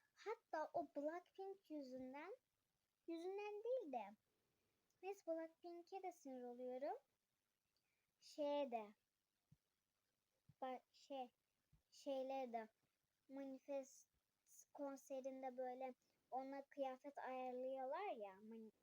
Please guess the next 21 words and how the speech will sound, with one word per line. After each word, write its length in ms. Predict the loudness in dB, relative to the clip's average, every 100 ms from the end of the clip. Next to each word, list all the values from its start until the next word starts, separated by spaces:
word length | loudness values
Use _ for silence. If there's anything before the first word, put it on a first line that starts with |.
| _ _ _ -14
Manifest'in 680 | -12 -12 -12 -12 -14 -18 -14
karakterleri 680 | -8 -10 -10 -12 -10 -10
konser 400 | -12 -14 -12 -14
için 340 | -16 -14 -10 -6
böyle 200 | -6 -8
kıyafetler 600 | -12 -12 -12 -10 -6 -6
ay-, 240 | -6 -6 -6
ayarlıyorlar 680 | -6 -6 -6 -4 0 0 0
ya. 140 | -4
Mesela 380 | -8 -10 -14 -14
konser 400 | _ -20 -20 _
için. 240 | _ -20 _ _ _ _ _ _ _ _ -20 _ _ -20 _
İşte 260 | -8 0 2 2
ben 300 | 0 -4 -18 _ _ _
çok 320 | -2 -2 4
onlara 500 | 4 4 2 4 4
kızıyorum. 480 | 2 4 6 6 4 2 _
Blackpink'e 580 | -2 -2 -2 -6 -4 -2
de 80 | -2
çok 220 | -4 -12 -10
kızıyorum. 520 | -6 -4 -2 -2